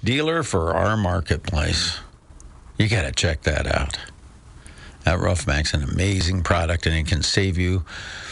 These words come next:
a lot of money, and it can be really helpful to a lot of you people that can't afford a new roof.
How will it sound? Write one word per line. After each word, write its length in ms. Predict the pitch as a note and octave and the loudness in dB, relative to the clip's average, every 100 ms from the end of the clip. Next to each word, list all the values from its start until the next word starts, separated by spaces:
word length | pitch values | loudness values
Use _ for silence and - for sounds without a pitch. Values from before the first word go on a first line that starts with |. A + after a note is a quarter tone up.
| - - - - | -12 -12 -6 -2
a 80 | |
lot 300 | E2+ F#2 G2 | 2 2 2
of 60 | F#2 | 2
money, 260 | F#2+ F#2 F2+ | 0 0 0
and 200 | E2 F2 | 0 -2
it 60 | - | -6
can 140 | F#2+ | -10
be 200 | - D#2 D#2+ | -6 -4 -2
really 400 | F#2 A2 G2+ F2 | 0 2 2 2
helpful 340 | G2+ F2+ D#2 | 2 0 -2
to 100 | C#2+ | -2
a 60 | D2 | 0
lot 220 | D#2+ D#2 | 0 0
of 60 | |
you 120 | D#2+ D#2 | 0 0
people 320 | - F#2+ - | 2 2 2
that 200 | D#2 D#2+ | 2 2
can't 240 | - F#2+ E2 | 2 2 0
afford 380 | - - F2 | 0 0 0
a 60 | E2 | 0
new 200 | D#2 D#2+ | 0 0
roof. 400 | E2+ F#2 F#2+ - | 2 2 0 -4